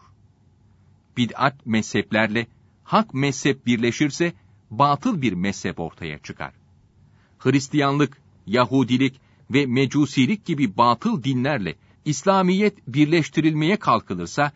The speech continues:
inek sütünün içine idrar, kan ve zehir katmaya benzer. Allahü Teala, "Hak din İslamiyettir, başka dini kabul etmem." buyuruyor.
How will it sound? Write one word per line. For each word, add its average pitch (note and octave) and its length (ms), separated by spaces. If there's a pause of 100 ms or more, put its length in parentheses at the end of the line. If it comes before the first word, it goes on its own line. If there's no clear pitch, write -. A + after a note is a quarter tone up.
(400)
inek G3+ 300
sütünün A2 480
içine B2 420 (400)
idrar, A2+ 520 (420)
kan B2 360 (360)
ve B2 200
zehir B2+ 380
katmaya D#2+ 600
benzer. E2 380 (1120)
Allahü G#2 400
Teala, G#2+ 500 (220)
"Hak - 340
din C3+ 160
İslamiyettir, A#2 800 (500)
başka B2 460
dini A#2 280
kabul G#2+ 300
etmem." F#2+ 460
buyuruyor. D2 440